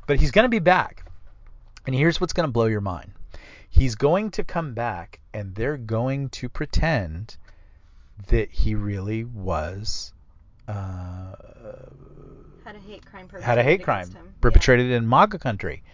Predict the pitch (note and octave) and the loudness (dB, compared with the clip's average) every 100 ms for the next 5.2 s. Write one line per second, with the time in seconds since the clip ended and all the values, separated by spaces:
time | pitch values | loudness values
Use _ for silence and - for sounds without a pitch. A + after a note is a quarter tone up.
0 | G3 G3 - - - D#3 F3 F3+ G#3 D4 | -20 -20 -20 -16 0 0 2 10 12 12
1 | C#4+ A#3 F#3 - F#2+ - - - A#2 C3+ | 8 6 6 6 -2 -4 -18 -10 2 6
2 | C#3+ E3 C#3 D#3 D3+ F3+ F3+ C3 - - | 8 6 6 -2 -2 -2 -2 -4 -10 -18
3 | - - - C#3+ C3 D3 B3 C4+ G#3+ F3 | -18 -12 -4 -2 0 0 0 0 2 2
4 | E3+ D3+ - - G3 G#3 C4+ A#3+ G#3+ A3+ | 2 6 8 8 4 -2 -2 -2 -4 -2
5 | A#3 G#3 | 0 0